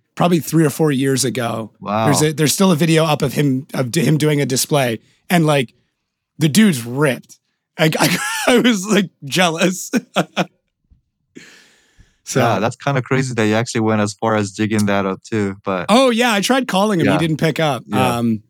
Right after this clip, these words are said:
Speaker 1: so, yeah, I, I did try to
Speaker 2: Really?
Speaker 1: call. He didn't,
Speaker 2: Oh.
Speaker 1: yeah, he wouldn't pick up, so. <laughs>
Speaker 2: <laughs>
Speaker 1: Yeah. I-, if he,
Speaker 2: Um,
Speaker 1: if, if
Speaker 2: yeah,
Speaker 1: he's wondering
Speaker 2: you're
Speaker 1: why
Speaker 2: right.
Speaker 1: he has missed, missed calls from Canada, that's, that was me. So I apologize.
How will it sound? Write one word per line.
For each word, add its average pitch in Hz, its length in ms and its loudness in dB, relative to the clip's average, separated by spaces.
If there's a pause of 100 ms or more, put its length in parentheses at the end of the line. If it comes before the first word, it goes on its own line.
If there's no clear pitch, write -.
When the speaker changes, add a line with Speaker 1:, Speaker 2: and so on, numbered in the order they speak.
Speaker 1:
so, 123 460 -2
yeah, 117 380 -4 (100)
I, 135 80 -2
I 156 140 2
did 170 80 6 (140)
try 185 120 4
to 151 60 2
Speaker 2:
Really? 107 80 -2
Speaker 1:
call. 139 240 -2 (200)
He 180 80 2
didn't, 180 160 4
Speaker 2:
Oh. 175 140 0
Speaker 1:
yeah, 156 180 0
he 135 160 -2
wouldn't 139 240 0
pick 131 160 -4
up, 120 220 -6 (120)
so. 131 380 -2
<laughs> - 40 -20 (1400)
Speaker 2:
<laughs> 277 120 -8 (680)
Speaker 1:
Yeah. 139 100 0
I-, - 60 -10 (320)
if 160 320 0
he, 214 60 4
Speaker 2:
Um, 208 160 4
Speaker 1:
if, 185 100 4
if 247 100 -2
Speaker 2:
yeah, 196 160 6
Speaker 1:
he's 170 80 4
wondering 220 220 6
Speaker 2:
you're 214 80 4
Speaker 1:
why 208 60 4
Speaker 2:
right. 202 40 4
Speaker 1:
he 165 60 2
has 175 240 2
missed, 180 440 -2
missed 170 280 2
calls 170 280 2
from 151 140 0
Canada, 139 460 0
that's, 131 320 -2
that 139 180 -2
was 127 180 -2
me. 113 360 -4
So 123 260 -8
I 127 80 -2
apologize. 123 680 -4